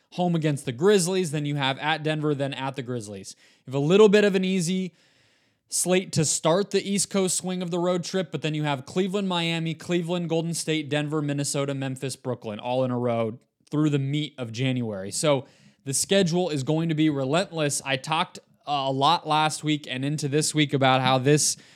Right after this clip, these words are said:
stretch is really a prove-it situation for some of these core players. Are you good enough for where we don't have to make big changes to the roster? I'm not saying the Clippers game tonight against no Kawhi Leonard, no Paul George, no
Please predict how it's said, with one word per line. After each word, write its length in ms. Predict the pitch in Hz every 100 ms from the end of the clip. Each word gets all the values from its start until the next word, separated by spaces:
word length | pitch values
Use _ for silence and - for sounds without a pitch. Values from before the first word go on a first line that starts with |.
| _ _
stretch 680 | - - - 180 202 - -
is 260 | 151 143 127
really 380 | 143 160 165
a 140 | 147 147
prove-it 640 | - 160 202 185 - -
situation 760 | - 156 - 147 139 139 151 139
for 260 | - 143
some 220 | 139 151
of 100 | 151
these 320 | 147 156 147 - _ _ -
core 240 | 160 160
players. 580 | 160 165 180 127 104 - _ _ _ _
Are 240 | 135 160 175
you 240 | 160 175
good 180 | 156 170
enough 320 | 165 156 156
for 160 | - 147
where 380 | 143 147 143 139
we 180 | 135
don't 320 | 139 147 151 147
have 260 | 143 143
to 80 | -
make 280 | 139 139 -
big 220 | 147 135
changes 400 | - 139 135 131
to 80 | -
the 100 | 127
roster? 500 | 131 135 127 - 107
I'm 200 | 104 127
not 200 | 139 147
saying 280 | - 156 151
the 80 | 147
Clippers 420 | 165 160 151 139
game 340 | 147 143 139 - _ -
tonight 420 | 160 147 147 151
against 520 | 135 127 135 127 - 139
no 160 | 143
Kawhi 360 | 139 147 151 143
Leonard, 300 | 147 143 135
no 160 | 143
Paul 240 | 143 151 143
George, 480 | 123 139 139 131 135
no 400 | 135 143 143